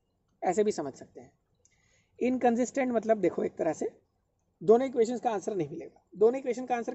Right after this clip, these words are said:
कब नहीं मिलेगा? जब दोनों intersect ही ना करें, है ना? और अगर दोनों intersect नहीं करेंगी,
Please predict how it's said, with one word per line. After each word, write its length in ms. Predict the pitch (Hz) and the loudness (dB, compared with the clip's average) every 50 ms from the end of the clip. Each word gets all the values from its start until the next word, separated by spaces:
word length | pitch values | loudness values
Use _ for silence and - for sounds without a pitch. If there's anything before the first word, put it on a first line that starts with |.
| - | -4
कब 160 | - 269 285 262 | -4 -4 -2 -2
नहीं 160 | 196 175 156 | -4 -4 -4
मिलेगा? 260 | 135 - - - - _ _ _ _ _ _ _ _ _ _ _ _ _ _ _ _ _ - - _ _ _ _ _ _ _ _ _ _ _ _ _ _ - | -8 -12 -16 -18 -20 _ _ _ _ _ _ _ _ _ _ _ _ _ _ _ _ _ -20 -20 _ _ _ _ _ _ _ _ _ _ _ _ _ _ 2
जब 220 | 156 185 226 226 | 8 8 8 10
दोनों 220 | 202 220 233 240 240 | 10 6 8 8 4
intersect 440 | 220 208 214 214 - 233 220 - - | 2 2 2 0 0 0 -2 -2 -4
ही 80 | - 254 | -2 0
ना 100 | 240 214 | 0 2
करें, 200 | - 214 202 202 - - _ _ _ _ _ _ _ _ _ _ _ _ _ _ _ _ _ _ - | 2 2 2 2 -8 -20 _ _ _ _ _ _ _ _ _ _ _ _ _ _ _ _ _ _ 0
है 80 | 240 | 0
ना? 80 | 226 - - - _ _ _ _ _ _ _ _ _ _ _ _ _ _ _ _ _ _ _ _ _ _ _ - | 0 0 -4 -8 _ _ _ _ _ _ _ _ _ _ _ _ _ _ _ _ _ _ _ _ _ _ _ 4
और 120 | 196 180 | 4 6
अगर 180 | 175 196 214 196 | 6 6 6 6
दोनों 240 | 180 190 202 220 208 | 6 6 6 6 4
intersect 380 | 185 175 - 190 - 220 - | 4 2 0 -2 -2 -2 0
नहीं 180 | 196 180 190 233 | 2 2 2 4
करेंगी, 400 | - 220 185 165 156 - - - | 4 4 4 4 2 0 -6 -10